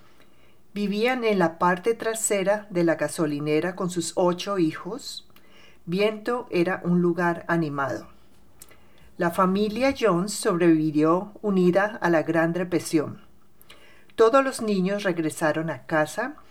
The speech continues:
y aceptaron cualquier trabajo posible, talando árboles, pescando, trabajando en el ferrocarril. En un memorable intento de emprendimiento,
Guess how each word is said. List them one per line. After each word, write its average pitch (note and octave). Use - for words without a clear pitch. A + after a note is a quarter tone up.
y G3
aceptaron G#3+
cualquier G#3+
trabajo F3
posible, E3
talando E3+
árboles, E3+
pescando, F3+
trabajando F3+
en F#3+
el F#3
ferrocarril. D#3+
En F#3+
un G3+
memorable G3+
intento F#3
de F#3
emprendimiento, G3